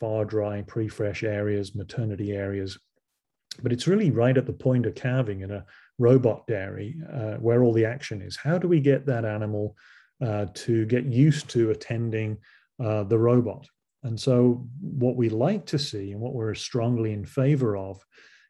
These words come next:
is at the point of calving, some setup where cows, uh, fresh cows are separate, uh, and have twenty-four seven free access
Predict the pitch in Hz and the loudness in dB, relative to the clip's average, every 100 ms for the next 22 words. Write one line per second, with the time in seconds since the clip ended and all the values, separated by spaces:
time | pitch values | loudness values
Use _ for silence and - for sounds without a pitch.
0 | - 139 131 127 110 147 165 160 151 147 | 0 6 8 6 4 2 2 2 -2 2
1 | 143 120 - 151 147 104 98 - 165 165 | 2 2 0 -2 0 -2 -8 -8 -2 0
2 | 147 - 180 170 107 - - 120 117 - | 0 -2 -6 -6 -8 -8 -2 -2 -2 -4
3 | 123 120 117 110 - - _ _ - 120 | -2 0 0 0 -6 -16 _ _ -6 -2
4 | 113 87 165 170 - 110 101 104 - - | -2 0 0 0 -4 -6 -4 -6 -6 -6
5 | - - 185 143 110 110 - _ _ _ | -4 -4 0 2 0 -2 -10 _ _ _
6 | 143 120 139 120 117 123 113 - 156 151 | -2 -2 -2 -2 -2 -4 -4 0 4 4
7 | 147 131 120 127 113 113 104 - 131 117 | 4 2 2 -2 -4 -4 -6 -2 -2 -2
8 | 104 - - 101 - - | -8 -10 -8 -8 -8 -14